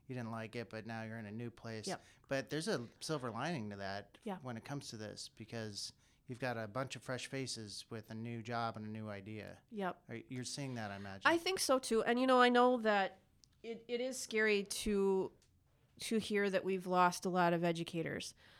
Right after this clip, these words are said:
Speaker 2: Um, but I think what's important is that you have to kinda zoom out, because it's not just us. It is not just us. Certainly, there are people who were unhappy,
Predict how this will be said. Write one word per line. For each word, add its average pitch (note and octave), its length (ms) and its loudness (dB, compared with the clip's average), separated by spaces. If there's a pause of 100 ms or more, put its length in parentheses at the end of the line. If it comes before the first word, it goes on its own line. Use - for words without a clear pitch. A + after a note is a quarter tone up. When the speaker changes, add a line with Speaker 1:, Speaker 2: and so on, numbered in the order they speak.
(240)
Speaker 2:
Um, F3+ 500 4 (240)
but G3+ 200 4
I G#3 80 6
think C4 500 -4 (120)
what's G#3+ 340 2
important A3+ 460 2
is G3 120 2
that G#3 100 2
you G3+ 80 0
have G#3+ 200 0
to G#3 100 0
kinda G3 240 0
zoom F3+ 260 -2
out, D#3+ 260 -6 (440)
because G3+ 260 2
it's G3+ 180 0
not G#3+ 180 6
just - 240 -4
us. D#3 380 2 (120)
It G#3 100 6
is F#3+ 120 4
not F#3 200 4
just F3+ 240 -4
us. E3 140 -2
Certainly, C#4+ 440 0
there G#3 240 6
are G3+ 60 6
people G3+ 400 0
who F#3+ 300 4 (280)
were G#3 140 6
unhappy, G3+ 640 2